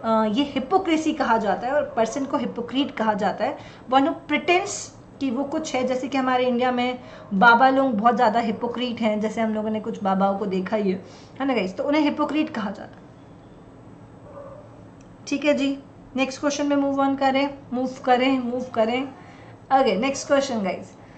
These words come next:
study of heavenly bodies। Okay, what is the meaning of, what is the meaning of study of heavenly bodies?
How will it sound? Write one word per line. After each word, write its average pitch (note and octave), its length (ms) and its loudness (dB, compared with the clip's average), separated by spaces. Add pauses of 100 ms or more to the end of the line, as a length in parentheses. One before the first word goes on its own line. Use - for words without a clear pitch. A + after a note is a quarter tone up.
(200)
study D#4 460 8
of G4+ 260 2
heavenly C4+ 500 4 (160)
bodies। G#3+ 460 2 (720)
Okay, C#4 180 -6 (680)
what D#4+ 240 8
is C4+ 260 -2
the D4 80 8
meaning B3 480 0
of, F3+ 260 2 (140)
what C4+ 260 -4
is A#3+ 100 -6 (120)
the C#4 80 2
meaning A#3 420 -2
of F#3+ 220 0 (500)
study D#4 580 6
of B3+ 300 4 (240)
heavenly C#4+ 480 4
bodies? F#3 380 -2